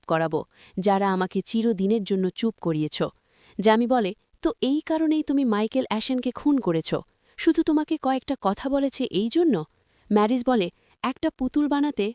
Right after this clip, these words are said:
অনেক মেধা এবং শ্রমের প্রয়োজন হয়, মাঝে মাঝে জীবিত মানুষেরও অংশবিশেষ প্রয়োজন হয়।" জ্যামি জিজ্ঞেস করে, "লিসাকে কেন মেরেছ? ও তোমার কি ক্ষতি করেছে?"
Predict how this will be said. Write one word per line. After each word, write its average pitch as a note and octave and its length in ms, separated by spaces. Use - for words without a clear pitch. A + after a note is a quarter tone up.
অনেক B3 320
মেধা G3+ 480
এবং A3 200
শ্রমের G#3 380
প্রয়োজন D#3+ 380
হয়, D#3+ 200
মাঝে G3+ 260
মাঝে A3+ 220
জীবিত F#3+ 380
মানুষেরও G#3 560
অংশবিশেষ G3 680
প্রয়োজন D#3+ 380
হয়।" D#3 200
জ্যামি A#3+ 320
জিজ্ঞেস B3+ 340
করে, G#3+ 240
"লিসাকে C4+ 440
কেন D#4 220
মেরেছ? F3 380
ও D#4 100
তোমার E4 220
কি E4 120
ক্ষতি B3 300
করেছে?" D#3 420